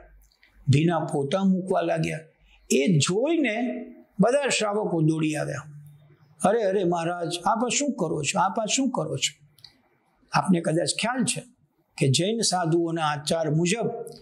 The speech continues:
ગૃહસ્થની સેવા સાધુઓ કરતા નથી. પણ કાંતિ વિજયજી મહારાજે તો આ ગૃહસ્થ એવા પંડિત સુખલાલજીની પોતે સેવા શરૂ કરી.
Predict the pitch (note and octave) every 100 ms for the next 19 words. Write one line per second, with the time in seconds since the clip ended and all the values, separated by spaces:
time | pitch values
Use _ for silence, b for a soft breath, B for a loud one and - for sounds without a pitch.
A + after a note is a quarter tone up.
0 | B B - - C#3+ D3+ E3+ G3+ - G#3
1 | F#3+ F3 - D#3 D#3+ D#3+ - D3 C3+ D3
2 | D#3 D3+ - B2 - G3 A3 G#3 - -
3 | _ _ _ _ - _ _ B B B
4 | D#3+ A3 D4 D#4+ - - - - F3+ G3
5 | G3+ D4 C#4 D4 C4 C#4 B3 A#3+ B3 B3+
6 | B3+ B3+ D4+ D#4+ D#4 - - - - G3
7 | F3 A3 A#3 C#4+ A#3+ A#3+ G#3+ G#3 F#3+ G3+
8 | G3+ - E3 D#3 F#3 G3 F3 A3+ C4 -
9 | B B - F3+ G3 C4 G#3+ D#3+ D3+ C#3+
10 | - D3+ C#3+ C#3 C#3+ -